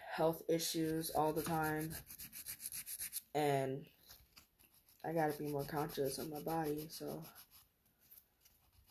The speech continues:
Yeah. So, I'm trying to do a coffin. I wanna say to do a coffin, you gotta, like, kinda, ooh, this table.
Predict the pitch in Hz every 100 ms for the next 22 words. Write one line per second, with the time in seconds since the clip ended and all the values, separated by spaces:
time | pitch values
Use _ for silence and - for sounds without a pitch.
0 | - - - - - - - - - -
1 | _ _ - _ - - - 170 - -
2 | - - - - - - _ _ _ _
3 | _ - - 427 - - - _ - -
4 | - - _ _ _ _ _ _ - -
5 | - - - - - - 180 - 285 427
6 | 240 165 156 147 135 - 262 285 - 131
7 | 131 151 - - _ - - - - -
8 | 156 190 269 220 - 151 147 147 151 151
9 | 165 143 - 180 175 170 165 147 143 127
10 | - 156 156 151 135 - - - - -
11 | - - - - - 220 214 196 - 160
12 | 147 147 147